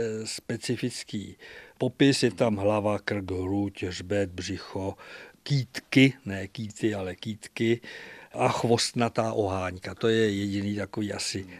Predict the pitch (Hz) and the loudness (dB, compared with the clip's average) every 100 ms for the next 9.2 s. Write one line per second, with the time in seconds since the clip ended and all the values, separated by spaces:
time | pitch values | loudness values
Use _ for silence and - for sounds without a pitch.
0 | - 113 123 131 160 160 170 - 147 147 | 0 4 6 6 8 8 8 6 6 6
1 | 143 147 147 139 117 120 120 143 - - | 6 6 6 8 6 4 2 2 2 2
2 | 139 - 120 117 117 127 117 117 107 - | 0 2 2 2 4 4 6 2 0 -10
3 | - - 120 120 117 113 107 98 107 101 | -18 -8 0 2 4 2 2 -2 -2 -4
4 | 98 - - - - - - 135 131 - | -4 -8 -10 -10 -12 -6 2 4 4 0
5 | - 123 123 120 117 113 117 - 98 95 | 4 6 8 8 6 4 0 -2 -6 -6
6 | - 120 120 - 117 110 - - - - | -2 2 2 4 2 2 -2 -12 -18 -18
7 | - 117 107 104 - 107 120 120 110 107 | -2 2 2 -2 -2 2 4 4 4 2
8 | 104 101 - 110 - - 123 101 87 - | 0 0 0 -2 -2 0 2 0 -6 -10
9 | - - | -10 -12